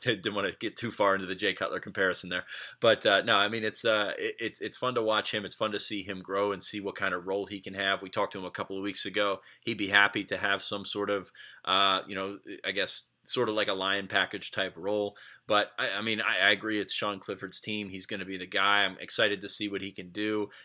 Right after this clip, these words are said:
Gotta keep him healthy 'cause you're going from three down to two, and that does change some things. But, uh, I think they're okay at the quarterback position. We'll see. We'll see what happens.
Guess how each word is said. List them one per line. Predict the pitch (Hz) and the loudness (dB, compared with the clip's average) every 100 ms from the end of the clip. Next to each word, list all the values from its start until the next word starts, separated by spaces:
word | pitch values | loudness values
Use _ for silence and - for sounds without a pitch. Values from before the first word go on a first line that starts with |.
| _ | _
Gotta | 107 101 | 0 0
keep | 107 95 | -4 -8
him | 98 | -6
healthy | 98 110 - 117 | 0 0 -2 -8
'cause | 110 95 | -6 -8
you're | 98 | -6
going | 101 98 | -6 -6
from | 101 95 | -8 -10
three | - 113 | -6 -2
down | 107 107 | 0 0
to | 95 | -2
two, | - 113 117 | -4 -2 -2
and | 107 | -2
that | 107 107 | -4 -2
does | 107 - | -2 -2
change | 110 107 - | -4 -4 -6
some | 113 | -8
things. | - 120 120 110 | -8 -8 -8 -10
But, | - 104 104 113 | 0 0 2 2
uh, | 107 - - 120 | 2 0 -4 -2
I | |
think | 147 120 | -2 2
they're | 120 113 | 4 4
okay | 107 - 110 | 2 0 0
at | 104 | -2
the | - | -4
quarterback | 107 104 101 101 - | -4 -2 2 2 0
position. | 95 101 98 101 95 | -4 -4 -4 -4 -4
We'll | |
see. | 92 104 | -2 -2
We'll | 98 107 113 | -4 -4 -2
see | - 101 | 0 -2
what | 90 | -2
happens. | 80 - | -8 -14